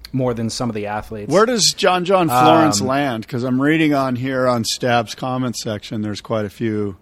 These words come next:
Speaker 2: people chiming in. What, what are your thoughts on where John John Florence lands if, if in fact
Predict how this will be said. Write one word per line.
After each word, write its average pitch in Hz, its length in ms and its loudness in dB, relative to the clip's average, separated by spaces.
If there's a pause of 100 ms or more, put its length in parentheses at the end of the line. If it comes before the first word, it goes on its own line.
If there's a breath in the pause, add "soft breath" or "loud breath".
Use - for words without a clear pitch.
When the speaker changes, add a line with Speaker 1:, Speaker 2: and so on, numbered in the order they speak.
(960 soft breath)
Speaker 2:
people 117 340 -2
chiming 107 560 -2
in. 113 320 -2
What, 127 140 -2
what 165 160 0
are 156 40 2
your 147 160 2
thoughts 120 380 -2
on 117 180 -4
where 113 160 -4
John 117 300 -2
John 110 220 -2
Florence 113 380 -4
lands 117 340 -2
if, 117 180 -4 (100)
if 131 200 -4
in 127 100 2
fact 113 440 0